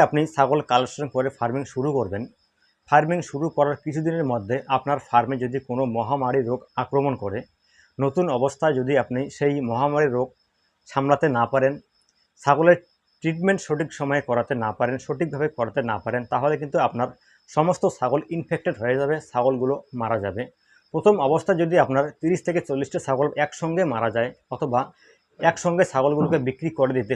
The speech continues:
হয়, যে দাম দিয়ে আপনি ছাগল সংগ্রহ করবেন, সেই দাম দিয়ে কিন্তু আপনি ছাগলগুলো বিক্রি করতে পারবেন না। যদি আপনি এইভাবে ফার্মিং শুরু করে লজের মুখে চলে যান, তাহলে কিন্তু ফার্মিং শুরু করে কোনো লাভ নেই।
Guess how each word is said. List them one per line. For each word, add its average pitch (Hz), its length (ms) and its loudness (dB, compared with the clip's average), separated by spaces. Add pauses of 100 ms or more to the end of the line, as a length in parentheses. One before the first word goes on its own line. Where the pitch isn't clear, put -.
হয়, 107 160 -2 (440)
যে 120 220 2 (260)
দাম 135 120 4 (100)
দিয়ে 156 200 2
আপনি 151 120 -4 (100)
ছাগল 131 200 2 (120)
সংগ্রহ 127 360 -4
করবেন, 117 240 -4 (380)
সেই 165 260 2
দাম 127 220 2
দিয়ে 139 200 -2
কিন্তু 147 240 -4
আপনি 131 120 -2 (100)
ছাগলগুলো 123 420 0 (120)
বিক্রি 117 240 -8 (100)
করতে 120 220 -4 (240)
পারবেন 110 340 0
না। 98 60 -8 (500)
যদি 170 260 2
আপনি 196 140 -2 (160)
এইভাবে 180 260 4 (100)
ফার্মিং 139 240 0 (100)
শুরু 143 160 -2
করে 135 200 4 (400)
লজের 147 320 6
মুখে 175 160 0 (100)
চলে 120 200 0
যান, 117 120 -2 (160)
তাহলে 147 260 -2
কিন্তু 135 160 -6 (100)
ফার্মিং 135 260 2 (100)
শুরু 120 180 -4
করে 139 140 -4 (120)
কোনো 131 160 0 (180)
লাভ 107 140 -2 (120)
নেই। 135 120 -6